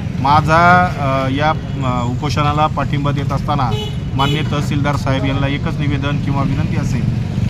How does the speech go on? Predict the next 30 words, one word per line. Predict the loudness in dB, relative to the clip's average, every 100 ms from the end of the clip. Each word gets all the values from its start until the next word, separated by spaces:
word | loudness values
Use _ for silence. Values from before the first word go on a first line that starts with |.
| 0
का |
तुम्ही | -2 0 2 2 2 0 -2 0
या | 2
उपोषणाची, | 2 0 -2 0 0 0 0 0 0
या | 0
लोकांची | 0 -2 -2 0 0 0
दखल | 0 0 0
घ्या | 0 -2 -4 -4 -2 0
आणि | 2 4
दखल | 4 4 4 4
घेऊन | 6 6 6 6 6 2 2 2
संबंधित | 6 8 8 6 4
अधिकाऱ्यांना | 4 4 4 2 2
कडक | 4 4 6
आदेश | 6 4
द्या. | 2 2 2 0 0 -2 -2 0
झालेले | 2 4 6 6
जे | 6
बोगस | 4 4 4 4
दस्त | 2 2
आहे | 4 4 4 2 2
ते | -2 -2 -2 0
तात्काळ | 0 2 2 4
रद्द | 4 4
व्हावे | 6 6 4 -2 -4 -4 -4 -4 -2 0
आणि | 0
ज्या | 0 2 2
कुणी | 4 0 2 2
या | 0
लोकांनी | 0 0 0 2 2 2